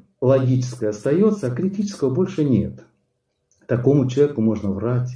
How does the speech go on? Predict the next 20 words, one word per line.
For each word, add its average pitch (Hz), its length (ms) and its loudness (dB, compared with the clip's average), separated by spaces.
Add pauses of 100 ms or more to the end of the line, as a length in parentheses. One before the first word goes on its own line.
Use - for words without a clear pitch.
говорить 117 460 -2
все, - 200 -6
что 131 240 0
угодно. 101 420 0
Он 107 140 2
уже 104 160 2
будет 123 440 0
что? 196 420 2 (120)
Верить. 156 960 2 (720)
А 156 120 0
доверие 131 680 6
или 123 220 0
как 135 280 -4
убеждение — 120 800 2
это 131 240 -2
не 185 180 6
есть 131 340 2
истина. 98 720 -2 (260)
Это 165 200 -2
просто 208 560 0